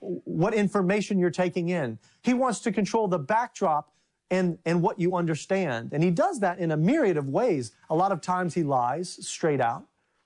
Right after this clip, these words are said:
Sometimes he twists the truth. Sometimes it's a half-truth. Sometimes it's a suppressed truth. Sometimes it's, it's leaving the truth out altogether. But what is his tactic? He's trying to control the narrative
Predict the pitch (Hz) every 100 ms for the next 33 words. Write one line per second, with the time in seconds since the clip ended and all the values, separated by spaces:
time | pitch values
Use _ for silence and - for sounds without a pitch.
0 | _ - 202 180 175 170 147 156 - 175
1 | - 156 - 147 147 - _ _ _ -
2 | 247 202 202 175 185 147 160 156 - 190
3 | 226 - 196 202 180 180 170 - 180 143
4 | - 202 196 - - 170 196 - _ _
5 | - 294 240 226 196 202 - _ _ -
6 | 180 - _ 196 233 214 190 - 214 202
7 | 190 165 170 165 156 151 185 143 92 _
8 | _ _ _ _ _ _ - - 180 190
9 | 247 214 208 - 165 160 - 113 _ _
10 | _ _ _ _ 214 185 - - 254 349
11 | 330 - 202 - 214 233 180 160 143 147
12 | 233 233 - 123 110 113